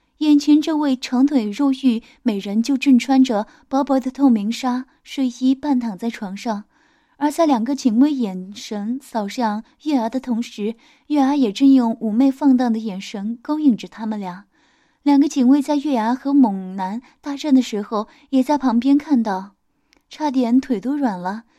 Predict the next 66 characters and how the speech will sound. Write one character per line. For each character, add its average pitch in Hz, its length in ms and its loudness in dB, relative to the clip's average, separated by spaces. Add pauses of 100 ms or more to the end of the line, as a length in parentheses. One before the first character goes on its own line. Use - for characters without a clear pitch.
(220)
现 311 280 -2
在 294 300 4
面 277 240 4
对 294 120 4
美 254 140 8
人 202 180 -6
的 262 100 -2
勾 294 200 -6
引， 202 340 -6 (200)
就 302 100 -8
恨 294 260 0
不 233 80 0
得 214 160 -4
一 233 160 -4
下 233 320 -2 (200)
把 233 140 -4
月 247 180 -2
牙 208 80 -2
按 254 200 2
倒 214 140 -4
在 220 160 -10
床 196 260 -12
上， 208 260 -6 (600)
猛 226 220 2
插 285 220 -4
她 302 160 -4
的 277 120 0
肉 262 220 2
穴。 202 440 -10 (680)
月 339 140 -2
牙 277 180 2
之 330 200 -8
所 262 220 -2
以 240 160 2
这 233 180 -2
么 254 120 6
做， 208 420 -4 (320)
也 240 160 0
是 240 160 -6
在 269 120 -4
寻 233 260 -2
找 196 260 -4
和 - 220 -8
等 220 240 -6
待 254 260 -12
一 220 100 -8
切 220 420 -8
可 - 160 -12
以 240 120 -8
逃 208 260 -10
走 208 200 -10
的 185 100 -16
机 - 180 -8
会。 208 320 -8 (500)
女 302 140 4
头 294 160 0
目 330 160 0
在 320 160 -4
一 311 160 0
旁 247 400 -2
接 - 180 -6
完 254 160 0
电 269 180 2
话 269 140 -2
之 240 160 -6
后， 208 280 -6